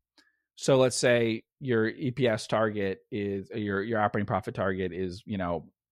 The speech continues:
uh, some amount that you have, like, a ten percent margin or something. But that's only possible if you reduce your, I mean, like, you have, like, ten million dollars or something, sorry. Um,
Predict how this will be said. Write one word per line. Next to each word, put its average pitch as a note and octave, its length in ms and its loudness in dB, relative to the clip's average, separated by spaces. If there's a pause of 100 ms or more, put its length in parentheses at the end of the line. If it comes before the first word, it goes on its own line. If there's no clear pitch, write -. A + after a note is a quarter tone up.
(640)
uh, G2 180 2
some G#2+ 240 2
amount F2+ 280 0
that E2 100 0
you F2 100 -4
have, F2 100 -4
like, E2 140 -2
a E2 60 -8
ten F2+ 180 -2
percent D#2+ 220 -6
margin E2+ 320 -6
or - 20 -6
something. E2 340 -10 (460)
But C#3 420 6
that's C#3+ 220 2
only C3 300 2
possible A2 440 2
if G2+ 140 -2
you G#2+ 140 0
reduce G#2+ 580 -2
your, F2 440 -2 (140)
I B2 60 0
mean, A2+ 240 0
like, G#2 180 0
you A2 100 0
have, G2 100 0
like, F2 160 -4
ten F#2 160 0
million D#2+ 160 -2
dollars D2+ 220 -2
or - 20 -12
something, E2 180 -10
sorry. D#2 300 -8 (380)
Um, A#2 400 4